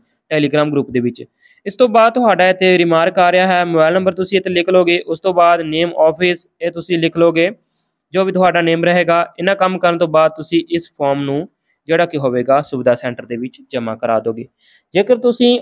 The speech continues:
ਆਨਲਾਈਨ ਫਿਲ ਅਪ ਕਰਨਾ ਚਾਹੁੰਦੇ ਹੋ ਤਾਂ ਕਿਰਤੀ ਸਹਾਇਕ ਐਪ ਤੋਂ ਦੋਸਤੋ ਤੁਹਾਨੂੰ ਵੀਡੀਓ ਡਿਸਕ੍ਰਿਪਸ਼ਨ ਦੇ ਵਿੱਚ ਮਿਲ ਜਾਏਗੀ, ਉਸ ਵੀਡੀਓ ਨੂੰ ਵਾਚ ਕਰਕੇ ਤੁਸੀਂ ਆਪਣੇ ਇਸ ਫਾਰਮ ਨੂੰ ਆਨਲਾਈਨ ਵੀ ਸਬਮਿਟ ਕਰ ਸਕਦੇ ਹੋ। ਹੁਣ ਦੋਸਤੋ ਤੁਹਾਡੀ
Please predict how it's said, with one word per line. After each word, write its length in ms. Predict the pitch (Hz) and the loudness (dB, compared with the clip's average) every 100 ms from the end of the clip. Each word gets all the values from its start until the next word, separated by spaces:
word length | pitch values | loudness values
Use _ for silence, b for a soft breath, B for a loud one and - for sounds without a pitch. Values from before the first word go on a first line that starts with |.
| - | 0
ਆਨਲਾਈਨ 340 | 160 170 202 | 2 2 0
ਫਿਲ 200 | 202 196 | 0 -2
ਅਪ 80 | 190 | -2
ਕਰਨਾ 280 | 190 175 180 | -2 0 0
ਚਾਹੁੰਦੇ 340 | 175 170 180 | 0 0 0
ਹੋ 240 | 190 175 185 _ _ | 0 0 -2 _ _
ਤਾਂ 80 | 175 | -6
ਕਿਰਤੀ 340 | 175 196 202 | -2 -2 0
ਸਹਾਇਕ 460 | 220 208 165 160 160 - | 0 0 0 0 0 -2
ਐਪ 160 | 147 147 - | -2 -2 -2
ਤੋਂ 80 | |
ਦੋਸਤੋ 340 | 165 156 165 165 | -2 -2 0 0
ਤੁਹਾਨੂੰ 340 | 175 175 131 131 | 0 -2 0 -2
ਵੀਡੀਓ 260 | 147 165 170 175 _ | 0 2 2 -2 _
ਡਿਸਕ੍ਰਿਪਸ਼ਨ 480 | 139 156 190 185 214 | -14 -10 -8 -6 -2
ਦੇ 60 | 208 | 0
ਵਿੱਚ 180 | 170 170 | 0 -2
ਮਿਲ 220 | 147 131 | 0 0
ਜਾਏਗੀ, 360 | 139 143 151 170 b b b | 2 0 -2 -6 b b b
ਉਸ 140 | 226 | -6
ਵੀਡੀਓ 240 | 240 226 220 | -2 0 2
ਨੂੰ 120 | 208 | 2
ਵਾਚ 260 | 160 160 160 | 4 2 2
ਕਰਕੇ 420 | 143 131 139 147 - _ | 0 0 -2 -4 -6 _
ਤੁਸੀਂ 200 | - 175 | -12 -2
ਆਪਣੇ 280 | 151 139 139 | -2 0 -2
ਇਸ 160 | 147 - | -4 -4
ਫਾਰਮ 220 | 143 131 | 0 0
ਨੂੰ 120 | 135 139 | 0 0
ਆਨਲਾਈਨ 340 | 131 127 127 | 0 0 0
ਵੀ 140 | 127 147 - _ | -2 -4 -6 _
ਸਬਮਿਟ 320 | - 135 127 - | -12 -8 -6 -4
ਕਰ 180 | 135 | -4
ਸਕਦੇ 280 | 117 120 113 | -4 -6 -6
ਹੋ। 160 | 117 120 - b b b - | -4 -4 -8 b b b 0
ਹੁਣ 140 | 254 | 2
ਦੋਸਤੋ 260 | 262 262 277 | 2 0 0
ਤੁਹਾਡੀ 480 | 269 262 175 160 | 2 2 2 0